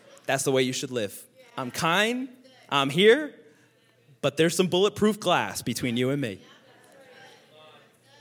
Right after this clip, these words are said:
<laughs> And if,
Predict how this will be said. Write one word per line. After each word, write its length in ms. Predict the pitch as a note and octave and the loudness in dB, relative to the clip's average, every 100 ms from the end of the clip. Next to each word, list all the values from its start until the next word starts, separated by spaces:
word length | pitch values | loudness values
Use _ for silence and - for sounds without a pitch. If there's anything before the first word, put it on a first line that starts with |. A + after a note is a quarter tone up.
| _ _ _ _ _ _ _ - | _ _ _ _ _ _ _ -10
<laughs> 460 | - F#3+ - D3 - - - - _ _ _ _ _ _ _ _ _ _ _ _ _ _ _ - - C#3+ | -6 -6 -6 -12 -14 -20 -20 -20 _ _ _ _ _ _ _ _ _ _ _ _ _ _ _ -20 -10 -8
And 120 | C#3 A#3 | -6 0
if, 560 | F3+ - - - - | 0 -2 -14 -20 -20